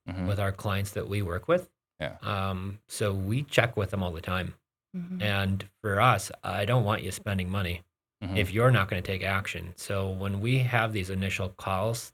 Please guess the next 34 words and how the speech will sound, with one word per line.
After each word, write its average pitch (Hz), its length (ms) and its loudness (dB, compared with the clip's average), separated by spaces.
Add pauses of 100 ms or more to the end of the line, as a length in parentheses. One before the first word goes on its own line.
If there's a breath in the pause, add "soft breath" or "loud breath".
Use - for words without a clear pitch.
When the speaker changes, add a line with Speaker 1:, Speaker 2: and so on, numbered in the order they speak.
Speaker 2:
the - 80 -4
discovery 90 520 -4
call, 143 300 0 (140)
Speaker 1:
Mm-hmm. 92 160 -4
Speaker 2:
to 85 60 -6
see 104 120 -4
if 92 140 -4
we're 92 100 -2
a 90 60 -2
good 87 180 -4
fit - 260 -6
and 92 80 -8
they 95 140 -2
are 90 100 -4
too, 95 440 -4 (580)
the 92 180 -4 (220)
biggest 147 480 2
thing 110 320 2
is, 95 220 -4
you 98 180 -8
know, 101 80 -4
once 160 260 0
you 208 80 0
learn 104 260 0
something, 87 440 -6 (160)
it's, - 260 -8 (300)
that's 127 180 4
great, 95 360 -2
but 101 100 -4
it's 92 120 -6
about 117 520 0
taking 104 420 -6
action. - 500 -6
Speaker 1:
Yeah. 78 260 -4